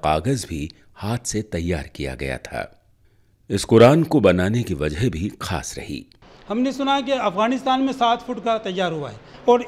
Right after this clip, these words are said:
Speaker 2: इसलिए तैयार किया है कि हमारा हिंदुस्तान का नाम दूसरे मुल्कों में रोशन हो।
Speaker 1: हर सफ़े पर सोने चांदी के पानी में की गई दिलकश तहरीर और खूबसूरत नक्काश नगारी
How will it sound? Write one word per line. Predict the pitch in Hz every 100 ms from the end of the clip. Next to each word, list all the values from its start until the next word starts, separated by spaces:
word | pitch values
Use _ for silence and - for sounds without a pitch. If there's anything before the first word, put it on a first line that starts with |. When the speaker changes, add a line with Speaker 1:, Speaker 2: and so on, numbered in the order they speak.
| 240
Speaker 2:
इसलिए | - 254 311
तैयार | 302 269 269 262
किया | 233 254
है | 262 262
कि | 240
हमारा | 214 220 226
हिंदुस्तान | 208 220 240 240 269 269
का | 254
नाम | 240 240 254
दूसरे | 196 240 262 254
मुल्कों | 240 247 254
में | 233
रोशन | 202 196 254
हो। | 226 226 - - _ -
Speaker 1:
हर | 90 92 78
सफ़े | - 76 95 85
पर | 90 85 80 - - _
सोने | - - 107 117 123
चांदी | 92 85 90
के | 92 92 -
पानी | 78 95 117
में | 95
की | 78 82
गई | 80 87
दिलकश | 76 82 82 85 -
तहरीर | - 71 80 98 98 90 _ _ _ _ -
और | 76 67 69 -
खूबसूरत | - - - 87 80
नक्काश | 73 69 - 78 78 -
नगारी | 69 80 82 95